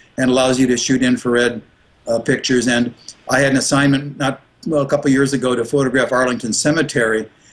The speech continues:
and I decided to do it with, uh, infrared because it, to me, it kind of, uh, sort of, um,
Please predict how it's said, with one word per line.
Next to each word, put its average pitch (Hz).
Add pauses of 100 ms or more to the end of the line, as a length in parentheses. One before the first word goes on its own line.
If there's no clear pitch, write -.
(200)
and 131
I 131
decided 131
to 123
do 135
it -
with, 120
uh, 120
infrared 120
because 120
it, 120 (300)
to -
me, 143
it 131
kind 139
of, 123
uh, 117 (460)
sort 160
of, 131
um, 127